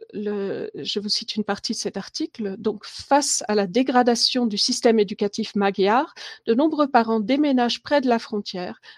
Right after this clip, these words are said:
voire quittent la Hongrie pour scolariser leurs enfants dans le pays voisin où les programmes sont moins politisés et les élèves bien mieux considérés. En, de,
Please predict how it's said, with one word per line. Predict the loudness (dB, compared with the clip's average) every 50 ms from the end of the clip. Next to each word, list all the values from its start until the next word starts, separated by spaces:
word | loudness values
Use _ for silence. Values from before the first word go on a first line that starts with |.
| _ _
voire | -2 2 4 4 4 4 0 -4 -6
quittent | -4 -4 -4 -2 0
la | 2 2 2 2
Hongrie | 2 -2 -2 -2 -4 -4
pour | -2 -2 -2
scolariser | -2 0 0 0 0 0 0 0 0 0 -2 -2
leurs | -2 -4 -4 -4 -2
enfants | -2 -2 -2 -2 -2 -2 0
dans | 0 0
le | -2 -2
pays | -2 0 0 2 0 2
voisin | 2 2 2 2 0 0 -2 -2 -2 -4
où | -2
les | 0 0 0
programmes | 0 0 -4 -2 0 0 0 0 -2
sont | -4 -4 -4
moins | -4 -2 0 0 -2
politisés | -2 -2 0 0 0 0 0 -2 -2 0 2 2 0 0 -2 -8 -18 -20 _ _ -2
et | 0
les | 0 2 2 4 4
élèves | 4 4 2 -2 -4
bien | -4 0 2 4 4
mieux | 4 4 2 0
considérés. | -2 -2 -4 -2 -2 -2 -2 -2 -4 -6 -6 -8 -12 _ _ _ _ _ _ _ _ -20 -20 -20 -20 -20 -20 -20 -20 -20 -20 _ _ _ _ _ _ _ _ _ _ _ _ 0
En, | 2 4 6 6 4 4
de, | 2 0 0 0 2 2 0 -2 -2 -4 -6 -6 -8 -10 -10